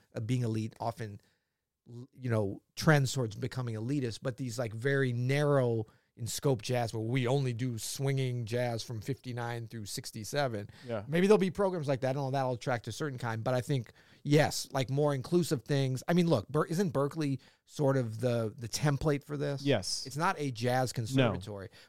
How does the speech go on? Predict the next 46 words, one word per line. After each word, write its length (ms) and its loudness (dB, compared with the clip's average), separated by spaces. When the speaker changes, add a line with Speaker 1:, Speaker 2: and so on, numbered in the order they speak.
Speaker 1:
but 120 0
that's 200 4
probably, 560 2
if 80 0
somebody's 300 0
like, 100 2
"I'm 160 4
going 140 4
to 60 2
Berkeley." 340 2
"Oh, 400 4
do 60 -2
you 80 0
play 160 4
jazz 240 6
guitar?" 380 2
You 140 2
know, 100 4
it's 120 -2
kind 160 0
of 60 -2
Speaker 2:
Right, 100 2
Speaker 1:
like, 260 -6
Speaker 2:
right. 120 -4
Speaker 1:
there's 140 -4
a 60 -4
lot 220 -4
of 60 -8
things. 360 0
I 40 -2
mean, 160 6
and 140 4
even 240 4
classical, 420 0
they 160 -6
include 260 -4
now 120 -4
'cause 140 -10
the 120 -2
Bos-, 280 0
Boston 340 -2
Conservatory 580 -2
is 80 -10
part 260 0
of 120 -8
Berkeley 340 -10